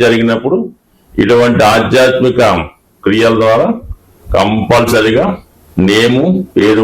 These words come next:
కూడా రావడం జరుగుతూ ఉంటది. ఇక మిగతా గ్రహాలు కాబట్టి కొంచెం అటువంటి పెద్దగా ఈ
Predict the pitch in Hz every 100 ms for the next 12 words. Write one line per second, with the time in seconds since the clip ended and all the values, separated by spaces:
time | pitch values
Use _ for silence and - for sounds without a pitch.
0 | 101 110 165 202 - _ - - - -
1 | 98 104 107 110 92 95 92 92 87 82
2 | 80 - 71 - - _ - 175 175 151
3 | 151 147 160 147 151 151 151 135 143 143
4 | 139 127 127 123 123 117 123 117 120 110
5 | 127 120 104 - _ _ _ -